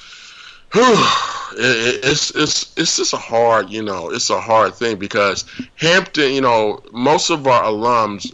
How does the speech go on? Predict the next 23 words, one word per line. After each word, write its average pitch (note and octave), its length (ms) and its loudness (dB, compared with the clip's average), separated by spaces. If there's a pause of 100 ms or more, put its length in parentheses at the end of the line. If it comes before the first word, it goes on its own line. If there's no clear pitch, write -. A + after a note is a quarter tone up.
or G2 440 0
graduates, G#2+ 640 0
once A#2 260 0
they A#2 100 2
leave G#2+ 240 -2
Hampton, G#2 380 -4
they G2 300 -6 (260)
don't A#2 240 -2
come G2 180 -4
back F2+ 260 -6
to D#2+ 80 -16
Hampton. E2 440 -14 (360)
So B2 340 2
Hampton D3 400 -2
has C3+ 220 0
to A2 100 -8
rely A2 420 2
on F2+ 560 -4 (540)
the F#2+ 220 -6
locals, D#3 800 4
you A#2+ 140 -8
know, A#2 300 2
who G#2+ 400 -4